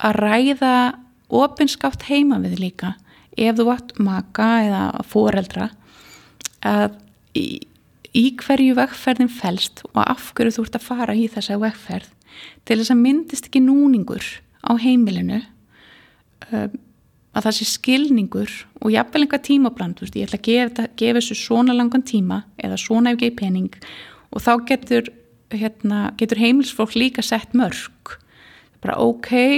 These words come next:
ég hef skilning á þinni vegferð, en þú átt alltaf að vera heim á sunnudögum eða þú mátt ekki veðsetja húsið eða, þú veist, setja smá svona leikreglur þannig að það sé rammi en,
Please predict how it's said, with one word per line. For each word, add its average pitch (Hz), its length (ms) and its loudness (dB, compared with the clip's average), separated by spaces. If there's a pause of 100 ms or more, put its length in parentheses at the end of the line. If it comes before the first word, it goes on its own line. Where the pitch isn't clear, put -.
(160)
ég 240 140 0
hef 233 140 -2
skilning 240 360 2
á 226 80 -4
þinni 190 320 -2
vegferð, 190 560 -8
en 208 160 2 (320)
þú 214 100 2
átt 220 140 -6
alltaf - 240 0
að 220 60 -2
vera 208 100 -2
heim 208 120 0
á - 40 -4
sunnudögum - 460 0 (500)
eða 208 340 2 (800)
þú 226 120 0
mátt 233 120 2
ekki 240 240 -2
veðsetja 233 320 0
húsið 208 520 -2 (440)
eða, 208 320 0
þú - 300 -16
veist, - 180 -12
setja 294 380 -2
smá 277 160 2 (100)
svona 262 320 2
leikreglur 226 680 -2 (920)
þannig 233 400 2
að 240 140 2 (300)
það 233 160 -4
sé 302 180 2
rammi 226 380 2 (500)
en, 233 160 2